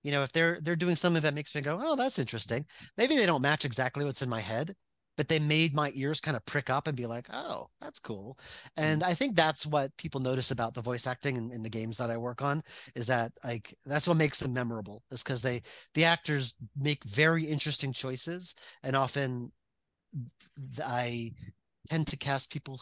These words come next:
Speaker 1: who will later enable me to do less work. <laughs>
Speaker 2: Mm-hmm.
Speaker 1: So, like, I'll, I'll cast someone, and then I, usually I just let 'em,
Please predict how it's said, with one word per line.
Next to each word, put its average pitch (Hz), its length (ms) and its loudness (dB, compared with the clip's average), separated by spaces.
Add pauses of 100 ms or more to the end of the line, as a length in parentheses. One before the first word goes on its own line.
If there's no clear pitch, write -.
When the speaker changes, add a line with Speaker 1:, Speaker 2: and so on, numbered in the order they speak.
(120)
Speaker 1:
who 135 80 -6
will 120 380 -6
later 143 380 0
enable 135 320 -2
me 127 140 -2
to 113 100 2
do 117 120 -6
less 110 280 2
work. 101 420 -14
<laughs> - 60 -16 (480)
Speaker 2:
Mm-hmm. 117 340 4
Speaker 1:
So, 123 240 -2 (320)
like, 131 120 0
I'll, 143 160 2
I'll 139 220 0
cast 214 340 4
someone, 139 380 6
and 131 140 -2
then 131 120 -2
I, 127 120 -6
usually 151 320 2
I 135 40 2
just 117 140 -2
let 120 160 0
'em, 131 180 -2